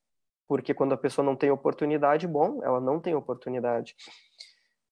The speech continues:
E ainda nessa linha, né, tem o, os caps, né, municipais, que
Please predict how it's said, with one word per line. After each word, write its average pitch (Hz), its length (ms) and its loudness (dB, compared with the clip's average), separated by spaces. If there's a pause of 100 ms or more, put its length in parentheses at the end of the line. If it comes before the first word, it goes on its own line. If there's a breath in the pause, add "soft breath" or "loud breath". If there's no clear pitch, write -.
(320)
E 160 60 6
ainda 202 200 4
nessa 220 300 -2
linha, 208 320 -2
né, 175 180 -2
tem 180 220 -6
o, 160 240 -2
os - 160 -10
caps, - 760 -6
né, 127 300 -4
municipais, 143 1120 0 (400)
que 135 760 0